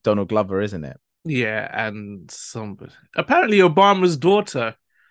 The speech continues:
Speaker 2: wrote one of the episodes.
Speaker 1: Really?
Speaker 2: So, yeah.
Speaker 1: Oh, okay, well.
Speaker 2: <laughs> Uh,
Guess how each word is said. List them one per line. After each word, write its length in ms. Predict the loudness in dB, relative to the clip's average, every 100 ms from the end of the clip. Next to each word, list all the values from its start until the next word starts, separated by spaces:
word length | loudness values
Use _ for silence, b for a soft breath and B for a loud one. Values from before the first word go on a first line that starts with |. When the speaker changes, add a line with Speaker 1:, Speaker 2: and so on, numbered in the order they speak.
| _ -4
Speaker 2:
wrote 300 | 0 0 0
one 180 | -4
of 80 | -4
the 80 | -8
episodes. 480 | -8 -10 -10 -6 0
Speaker 1:
Really? 600 | 4 4 4 4 2 2
Speaker 2:
So, 60 | 0
yeah. 1200 | -2 -2 0 0 -2 -2 -2 0 2 0 -2 -8 _
Speaker 1:
Oh, 60 | -10
okay, 280 | -6 -4 -2
well. 320 | 0 -2 0
Speaker 2:
<laughs> 20 |
Uh, 800 | 2 4 4 2 -4 -2 2 2